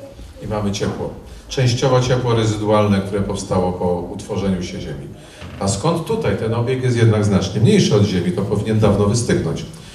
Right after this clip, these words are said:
Otóż tutaj źródłem ciepła są przypływy. Io jest na tyle blisko Jowisza, który jest wielką masą, że oddziaływania przypływowe go rozgrzewają.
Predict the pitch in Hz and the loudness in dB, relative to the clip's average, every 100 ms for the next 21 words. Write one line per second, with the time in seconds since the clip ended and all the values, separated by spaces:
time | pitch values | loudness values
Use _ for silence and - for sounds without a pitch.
0 | - - - - 120 120 151 214 202 175 | -20 -20 -14 -4 -2 0 2 6 8 8
1 | 180 165 147 165 170 160 160 151 - 175 | 6 6 4 4 2 2 2 2 2 0
2 | 185 143 - - - 110 139 151 131 131 | 4 4 4 0 -4 -2 0 4 4 4
3 | 127 196 160 160 - 151 135 127 123 101 | 4 6 6 2 2 4 6 6 2 2
4 | 95 101 101 92 120 120 110 101 - - | 0 2 2 4 4 4 2 2 2 0
5 | 156 139 156 - - 123 127 180 170 - | 2 2 0 -4 -4 -4 -2 -2 -2 -2
6 | 151 - 139 143 107 95 87 82 - 85 | -4 2 4 6 4 2 2 -2 -4 -6
7 | - | -6